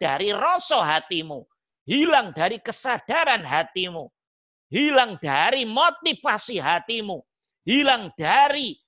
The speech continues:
keinginan-keinginan hatimu yang dimunculkan oleh iblis, setan, jin dalam nafsu itu sendiri. Lurus total ke aku. Maka kalau bisa begitu, kata Allah,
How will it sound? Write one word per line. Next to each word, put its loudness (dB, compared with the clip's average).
keinginan-keinginan -4
hatimu -2
yang -2
dimunculkan -4
oleh -2
iblis, -4
setan, -4
jin 2
dalam 0
nafsu -4
itu -10
sendiri. -12
Lurus 6
total 0
ke -6
aku. -10
Maka -6
kalau 0
bisa -6
begitu, -6
kata -4
Allah, -14